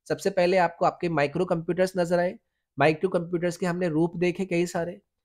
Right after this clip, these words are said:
माइक्रो कंप्यूटर्स के बाद हम मिनी कंप्यूटर्स, एक एक करके साइज को हम ऊपर ले जा रहे हैं। माइक्रो कंप्यूटर्स का साइज जो था वो सबसे कम था, फिर मिनी कंप्यूटर्स आए,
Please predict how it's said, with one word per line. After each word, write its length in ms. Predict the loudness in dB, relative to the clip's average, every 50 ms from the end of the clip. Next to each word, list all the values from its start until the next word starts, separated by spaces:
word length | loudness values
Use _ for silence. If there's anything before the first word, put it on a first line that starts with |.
| _ _ _ 0
माइक्रो 280 | 0 2 2 2 0
कंप्यूटर्स 400 | 0 0 -2 -4 -4 -4 -4 -4
के 100 | -4 -2
बाद 200 | 0 0 0 0
हम 80 | 0 -4
मिनी 200 | -2 -2 -2 -2
कंप्यूटर्स, 560 | -2 -2 -2 -2 -4 -2 0 0 -2 -2 -6 -10
एक 100 | -6 -6
एक 80 | -2 -2
करके 220 | -2 -2 -2 -6
साइज 260 | -4 -2 -2 -2 -2
को 120 | -4 -6 -6
हम 80 | -6
ऊपर 200 | -4 -2 -2 0
ले 120 | 0 0 0
जा 140 | 0 0 0
रहे 120 | 0 -2
हैं। 100 | -6 -8 _ _ _ _ _ _ _ -4
माइक्रो 280 | -2 0 0 2 0 0
कंप्यूटर्स 440 | 0 0 -2 -2 -4 -2 -2 -2 -2
का 120 | -4 -8
साइज 300 | -4 -2 0 0 0 0
जो 120 | -2 -4 -4
था 120 | -4 -6
वो 100 | -6 -6
सबसे 360 | -8 -12 -14 -10 -12 -12 -12 -12 _ _ _ _ _ _ _ _
कम 200 | 0 0 0 0
था, 180 | 0 0 -2 -2 -2 -6 _ _ _ _ _ _
फिर 100 | -4 0
मिनी 220 | 2 2 2 4
कंप्यूटर्स 560 | 2 2 0 2 0 -2 0 0 -2 -2 -2 -2
आए, 160 | -4 -4